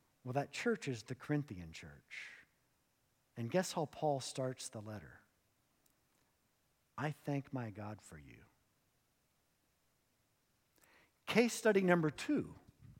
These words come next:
a church that is morally respectable and outwardly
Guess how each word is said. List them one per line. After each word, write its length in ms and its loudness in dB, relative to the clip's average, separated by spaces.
a 80 4
church 1120 6
that 160 10
is 340 4
morally 800 8
respectable 840 -2
and 240 6
outwardly 880 8